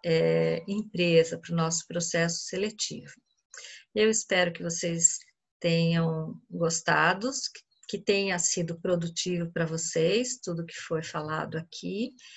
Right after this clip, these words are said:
e recomendo que vocês continuem a assistir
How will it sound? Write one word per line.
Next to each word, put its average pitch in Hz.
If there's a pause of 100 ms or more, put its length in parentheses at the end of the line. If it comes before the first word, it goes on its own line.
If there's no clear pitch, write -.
(320)
e 233
recomendo 226
que -
vocês 226
continuem 233
a 180
assistir 190